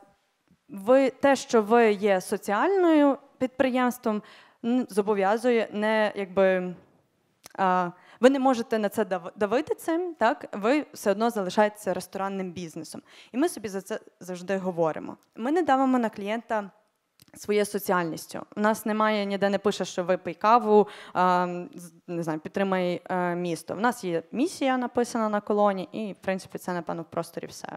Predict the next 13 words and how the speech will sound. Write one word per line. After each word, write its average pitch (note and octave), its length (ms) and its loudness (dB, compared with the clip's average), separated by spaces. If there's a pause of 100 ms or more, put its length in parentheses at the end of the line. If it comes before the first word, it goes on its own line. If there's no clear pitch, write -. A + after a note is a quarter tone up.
Більше F#3+ 420 -18
такого F3 220 -10
нічого E3+ 380 -8
немає. - 340 -8 (460)
Е, F#3+ 440 4
і C#4+ 180 2
це A#3+ 260 0 (280)
для G3 220 -4
нас, - 420 -6
е, F#3 380 2
важливо. F3+ 380 0
Тобто F#3+ 280 -8
ми G3+ 400 -2